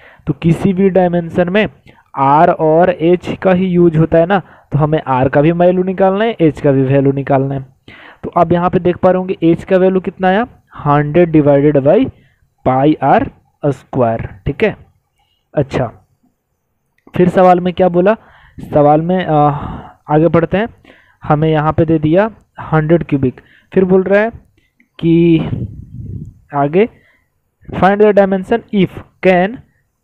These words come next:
which the minimum, minimum surface area, यानी कि अब surface area के बारे में बोल रहा है minimum। तो अब लिखो now surface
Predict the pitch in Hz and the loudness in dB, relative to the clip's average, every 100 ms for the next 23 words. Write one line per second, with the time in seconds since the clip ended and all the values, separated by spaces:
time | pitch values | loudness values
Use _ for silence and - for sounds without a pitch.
0 | - 151 226 196 208 185 175 190 185 202 | -6 -2 -2 0 0 0 0 0 2 0
1 | 214 214 135 131 151 175 190 196 254 277 | 2 0 -2 -6 -4 0 0 0 -2 -4
2 | _ _ _ - - 185 185 170 190 165 | _ _ _ -20 -4 2 2 4 0 2
3 | 147 127 110 - _ - _ 147 160 160 | 0 -2 -6 -12 _ -20 _ 0 0 0
4 | 170 165 - - 165 165 185 - - 175 | 0 0 -2 0 0 2 0 0 2 2
5 | 175 180 175 165 156 156 151 143 139 135 | 4 2 0 0 2 0 -2 -2 0 0
6 | 135 135 185 - _ - - _ 147 151 | 0 -2 -4 -6 _ -20 -20 _ -6 0
7 | 165 156 151 123 110 _ - _ - 151 | 0 2 0 -2 -6 _ -20 _ -2 2
8 | 160 160 - 160 135 139 135 131 170 247 | 2 0 -2 -4 -2 0 2 2 2 0
9 | - - _ _ _ _ _ _ _ _ | -4 -18 _ _ _ _ _ _ _ _
10 | _ _ _ - - 151 151 151 156 151 | _ _ _ -16 -6 2 2 2 0 -4
11 | - - 202 214 | -4 0 2 0